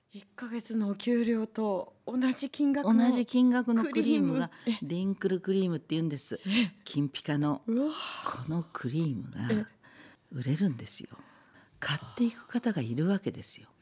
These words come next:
Speaker 1: うん。
Speaker 2: 私はそれを見て、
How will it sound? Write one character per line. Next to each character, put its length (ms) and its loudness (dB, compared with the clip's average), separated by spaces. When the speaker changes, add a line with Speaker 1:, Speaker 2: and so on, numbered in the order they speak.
Speaker 1:
う 40 -18
ん。 20 -16
Speaker 2:
私 360 0
は 100 2
そ 180 0
れ 100 6
を 80 4
見 160 4
て、 280 0